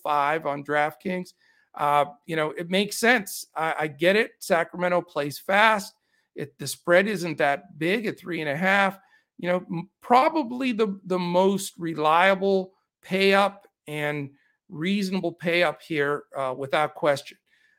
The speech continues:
Uh, I'm not sure I'm gonna go there or not, but, uh, I certainly completely understand why. And I think that, uh, you know, the leverage piece with how highly owned he's gonna be at a twelve five number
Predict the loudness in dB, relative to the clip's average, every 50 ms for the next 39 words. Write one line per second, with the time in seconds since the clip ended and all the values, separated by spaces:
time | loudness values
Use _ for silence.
0 | _ _ -8 -4 -4 -2 -2 -2 -4 -2 2 4 4 4 4 2 0 0 2 2
1 | 2 2 0 -2 -2 -2 0 0 2 2 4 4 2 2 2 2 2 0 0 -2
2 | -6 _ _ _ _ 0 2 2 2 2 -2 -6 _ _ _ _ _ _ _ -6
3 | -2 0 2 2 2 2 0 -2 -2 -4 -6 -2 -2 -2 -2 -2 -2 0 0 0
4 | 0 -2 -6 -12 -12 -10 -6 -4 -4 -4 -4 -4 -4 -4 -2 -4 -4 -6 -6 -4
5 | -4 -2 -2 -2 0 2 2 4 4 4 2 0 -2 -4 -4 -6 -6 -6 -6 -6
6 | -8 -8 -8 _ -6 -6 -6 -6 -8 _ -4 -2 -2 -2 -2 -4 -8 _ _ _
7 | -10 -8 -4 -4 -4 -4 -6 _ _ _ _ _ _ _ _ -6 -4 -4 0 2
8 | 4 4 4 4 2 -2 -6 -6 -8 -12 -8 -4 -2 -2 -2 -4 -6 -8 -8 -4
9 | 0 2 2 2 2 0 0 0 0 0 0 -2 -4 -6 -6 -6 -4 -4 -4 -6
10 | -6 -8 -6 -4 -4 -4 -4 -4 -4 -2 -2 -2 -2 -2 -4 -8 -8 -4 0 2
11 | 2 2 0 0 -2 0 0 0 0 0 0 0 0 2 2 0 -2 -2 -6